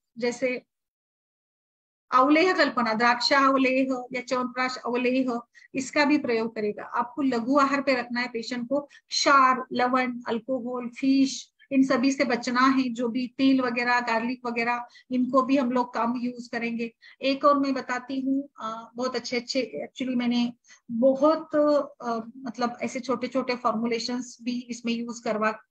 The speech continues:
के अच्छे से ये किया है। अ, इसमें केसर भी आप दूध में मिलाकर दिन में दो से तीन बार दीजिएगा। केसर तो घर में होता है, उसका प्रयोग कर सकते हो। अशोक घृत डेली दस एम एल पेशेंट को पीने को दीजिए। आप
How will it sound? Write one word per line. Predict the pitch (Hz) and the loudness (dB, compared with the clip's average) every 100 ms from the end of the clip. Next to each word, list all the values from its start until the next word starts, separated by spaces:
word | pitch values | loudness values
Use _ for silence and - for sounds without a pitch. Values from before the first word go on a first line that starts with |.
| _ | _
के | - 247 254 - - | -6 -6 -8 -18 -16
अच्छे | - - 254 | -12 -4 -4
से | 247 254 233 | 0 -2 -2
ये | 240 240 | -2 -6
किया | 240 226 220 | -2 -2 0
है। | 233 277 _ _ _ _ _ - | -2 -6 _ _ _ _ _ -6
अ, | 220 254 | -4 -2
इसमें | - 294 | 0 0
केसर | 285 262 262 311 285 | 2 2 4 2 4
भी | 311 311 233 | 2 2 0
आप | 240 | 0
दूध | 226 262 240 | 0 0 2
में | 254 | 0
मिलाकर | 240 233 233 254 | 2 2 0 -2
दिन | 233 233 | -2 -2
में | 233 | -2
दो | 220 233 | 0 -2
से | 233 | -4
तीन | 269 247 233 | -6 -4 0
बार | 233 | 0
दीजिएगा। | 220 220 214 214 240 | 0 -2 0 0 0
केसर | 240 214 - | -2 -4 -4
तो | 240 - 240 | -4 -6 -6
घर | - 220 | -4 -2
में | 214 233 | 2 0
होता | 233 214 | 0 0
है, | 214 | 0
उसका | - 220 - | -2 -6 -4
प्रयोग | 226 220 214 | 0 0 0
कर | 208 | -4
सकते | - 208 - | -4 -6 -2
हो। | 226 240 _ _ - | -2 -4 _ _ 0
अशोक | - - 339 349 - | 0 2 4 4 4
घृत | 320 262 302 294 202 - _ - | 2 6 4 4 0 -2 _ -4
डेली | 240 294 339 349 302 | 2 4 6 6 6
दस | 269 294 - 247 | 6 4 0 0
एम | 240 | 2
एल | 240 - | 2 2
पेशेंट | 220 214 226 | 0 0 -2
को | - | -2
पीने | - 208 208 | 0 -2 -2
को | - | -8
दीजिए। | - - - 247 | -14 -18 -4 -2
आप | 254 | -2